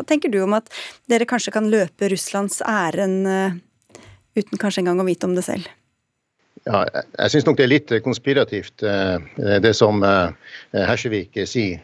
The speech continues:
Speaker 2: I norsk utenrikspolitikk så er vi jo vant til å ha to tanker i hodet samtidig. Og, eh,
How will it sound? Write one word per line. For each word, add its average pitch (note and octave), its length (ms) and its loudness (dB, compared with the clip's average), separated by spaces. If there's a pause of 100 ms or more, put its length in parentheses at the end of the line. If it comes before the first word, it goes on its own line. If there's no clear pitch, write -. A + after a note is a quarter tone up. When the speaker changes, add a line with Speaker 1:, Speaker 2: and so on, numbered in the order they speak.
Speaker 2:
I A#2 260 4
norsk D3 300 0
utenrikspolitikk C#3+ 800 0
så B2+ 140 0
er - 20 0
vi C3+ 80 4
jo B2 80 2
vant C3+ 240 0
til G2 160 -6
å G2+ 80 0
ha G#2 160 2
to C3+ 140 -2 (180)
tanker A2 400 0
i F#2+ 60 -8
hodet A2 240 -4
samtidig. G2+ 480 -2 (500)
Og, A2+ 240 4
eh, G#2+ 220 2